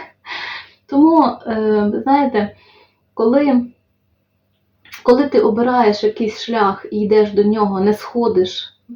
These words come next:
м, в сторони, тим приємніше, м, потім буде результат, що ти вав, і ти класна, і ти це зробила. Тому,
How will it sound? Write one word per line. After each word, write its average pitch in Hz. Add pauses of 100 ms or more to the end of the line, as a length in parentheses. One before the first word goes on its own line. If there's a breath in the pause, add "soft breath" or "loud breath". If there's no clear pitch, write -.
(120)
м, 190
в -
сторони, 269 (680 loud breath)
тим 254 (100)
приємніше, 226 (340)
м, 190
потім 226
буде 202
результат, 190
що 202
ти 240
вав, 240
і 208
ти 208
класна, 196
і 170
ти 190
це 175
зробила. - (1200)
Тому, 240